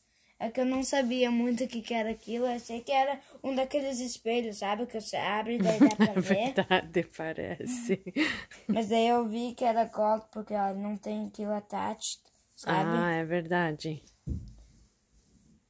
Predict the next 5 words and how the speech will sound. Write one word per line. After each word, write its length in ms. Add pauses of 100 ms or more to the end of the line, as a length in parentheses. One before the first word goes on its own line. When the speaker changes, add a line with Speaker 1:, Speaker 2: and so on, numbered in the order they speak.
(420)
Speaker 1:
Aqui, 920
e 140
daí, 400 (440)
"Sie 580
legt 800